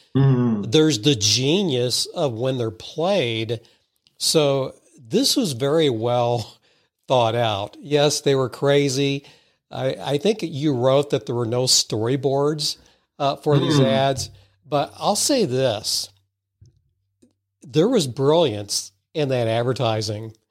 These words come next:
Speaker 2: Do, do you concur with that, Gary?
Speaker 1: Oh, yeah. There's, there's no question about that. I'm very proud to say that the, uh,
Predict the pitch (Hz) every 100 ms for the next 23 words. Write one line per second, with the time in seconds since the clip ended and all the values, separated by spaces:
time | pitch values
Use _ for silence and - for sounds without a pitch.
0 | _ _ _ - - 294 170 180 202 151
1 | 165 180 180 170 - 165 165 160 156 165
2 | 135 139 139 151 254 453 381 311 381 302
3 | 95 113 135 127 123 139 156 143 - -
4 | - 123 101 95 95 98 104 92 90 110
5 | 95 92 101 98 92 95 - 107 98 95
6 | 95 95 107 104 98 95 92 90